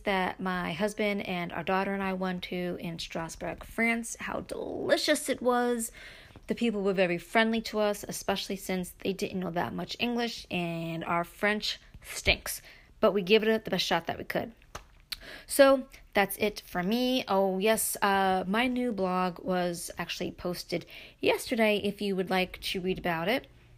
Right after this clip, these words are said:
Uh, it's about the Christmas markets in Strasbourg, France.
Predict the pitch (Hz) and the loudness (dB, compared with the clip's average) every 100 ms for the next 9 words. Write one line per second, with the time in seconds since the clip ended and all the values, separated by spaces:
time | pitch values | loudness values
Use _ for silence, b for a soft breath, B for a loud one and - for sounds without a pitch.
0 | - 185 185 180 - 185 180 - 185 - | -4 2 4 2 0 -2 0 2 2 2
1 | 175 175 - 226 226 233 - - - 208 | 0 0 -4 -4 -4 -4 -6 -12 -2 0
2 | 202 247 - 185 170 - - 175 - - | 2 -2 -4 -6 -4 -4 -2 -4 -4 -12
3 | - 175 - - - 190 285 - - | -4 -2 -2 -6 -2 0 0 -6 -12